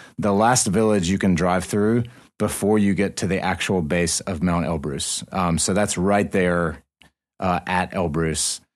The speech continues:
Um, and so not only are you Balkar, many generations your family has lived there at the mountain,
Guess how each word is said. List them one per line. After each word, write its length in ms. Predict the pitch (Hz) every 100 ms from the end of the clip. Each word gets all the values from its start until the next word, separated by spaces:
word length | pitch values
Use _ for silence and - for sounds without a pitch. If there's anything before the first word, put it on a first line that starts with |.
| - - 104
Um, 440 | 98 98 95 95 - -
and 120 | 120
so 220 | - 135 120
not 200 | 143 165
only 240 | 160 147
are 100 | 131
you 140 | 117 98
Balkar, 640 | 110 110 123 120 135 127 - -
many 280 | 110 117 127
generations 560 | 120 113 107 - 104
your 80 | 98
family 360 | - 104 101 92
has 160 | 85
lived 160 | 92 85
there 120 | 98
at 80 | 90
the 60 | 90
mountain, 440 | 90 82 87 82